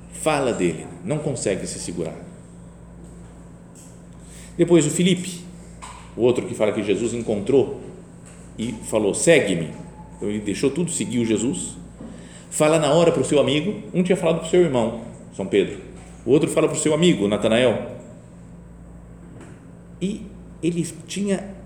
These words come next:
esperança no Messias, fala: "Encontramos aquele quem fala Moisés e os profetas." Encontramos, eu estava esperando e agora encontrei, é Jesus.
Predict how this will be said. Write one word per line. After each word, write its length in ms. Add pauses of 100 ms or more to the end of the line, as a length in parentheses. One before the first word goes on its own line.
(240)
esperança 1000
no 120
Messias, 640
fala: 320
"Encontramos 1000
aquele 640
quem 260
fala 360
Moisés 520
e 20
os 80
profetas." 640 (1400)
Encontramos, 520
eu 80
estava 20
esperando 540
e 40
agora 220
encontrei, 580
é 40
Jesus. 500